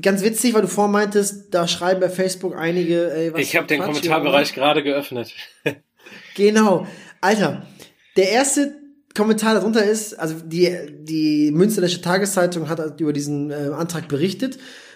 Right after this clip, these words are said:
Speaker 1: ob weggeworfene Zigarettenkippen oder Kaugummi, wer die Umwelt sch-, verschandelt, soll Sanktionen zu befürchten haben. Dafür stellt die S P D im Kloppenburger Stadtrat einen Antrag. Und da so ein schönes Foto mit so Kippenstummel.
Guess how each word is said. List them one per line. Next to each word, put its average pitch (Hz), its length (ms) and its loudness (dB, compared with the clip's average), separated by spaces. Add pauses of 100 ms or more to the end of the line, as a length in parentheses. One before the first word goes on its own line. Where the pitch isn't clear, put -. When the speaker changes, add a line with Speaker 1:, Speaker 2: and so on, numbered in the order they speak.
(100)
Speaker 1:
ob 185 240 0
weggeworfene 202 680 2
Zigarettenkippen 190 800 -2
oder 160 180 0
Kaugummi, 196 680 2
wer 175 140 4
die 170 120 4
Umwelt 208 440 4
sch-, - 280 -4
verschandelt, 190 680 0
soll 165 320 4
Sanktionen 175 680 0
zu 180 160 -4
befürchten 175 580 -2
haben. 110 220 -8 (480)
Dafür 214 320 2
stellt 185 300 2
die 160 80 0
S 156 180 -2
P 160 100 2
D 180 140 4
im 175 100 4
Kloppenburger 180 460 0
Stadtrat 190 420 0
einen 170 200 -2
Antrag. 160 400 -2
Und 127 80 -8
da 127 60 -6
so 131 100 -8
ein 135 60 -4
schönes 147 300 -2
Foto 180 320 2
mit 147 160 -2
so 139 260 -4 (420)
Kippenstummel. 170 920 0